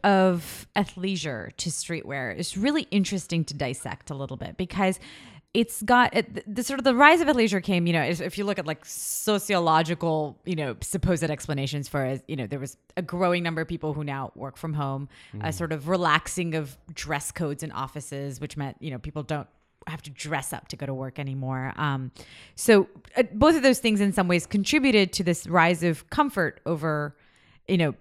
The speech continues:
Speaker 1: being supposedly sharp and com-,
Speaker 2: Formal,
Speaker 1: yeah,
Speaker 2: right,
Speaker 1: and formal,
Speaker 2: yeah.
Speaker 1: exactly. And being sharply dressed didn't have to mean you had to wear a suit. You
Speaker 2: Yeah.
Speaker 1: can wear, you know, cool leggings and a hoodie and still be really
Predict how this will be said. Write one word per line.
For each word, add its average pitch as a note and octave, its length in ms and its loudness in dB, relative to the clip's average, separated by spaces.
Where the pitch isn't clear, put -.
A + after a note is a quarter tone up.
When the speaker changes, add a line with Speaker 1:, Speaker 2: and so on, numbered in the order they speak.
Speaker 1:
being F#3 240 4
supposedly D#3 680 -2
sharp E3 240 0
and G3+ 120 2
com-, A#2 200 2
Speaker 2:
Formal, B3 220 4
Speaker 1:
yeah, B3+ 200 6
Speaker 2:
right, F#3 140 4
Speaker 1:
and F#3+ 120 0
formal, G3 300 4
Speaker 2:
yeah. D3 60 0
Speaker 1:
exactly. E3+ 300 0
And F#3 120 2
being A3 120 2
sharply G3+ 320 2
dressed E3+ 280 0
didn't E3+ 140 0
have D#3 220 0
to D#3+ 80 -4
mean D3 360 0
you F3 120 6
had E3 120 4
to C#3+ 60 -4
wear C3 80 -2
a B2+ 40 -6
suit. - 240 -2
You D3 120 -2
Speaker 2:
Yeah. - 60 -4
Speaker 1:
can D3 120 -2
wear, D3 320 0
you - 140 -6
know, C#3+ 200 -4
cool F3 260 -2
leggings D3 420 -4
and D3 120 -6
a - 20 -2
hoodie D#3 420 0
and C#3 240 -4
still G3+ 220 -2
be E3 140 -2
really C#3+ 300 -2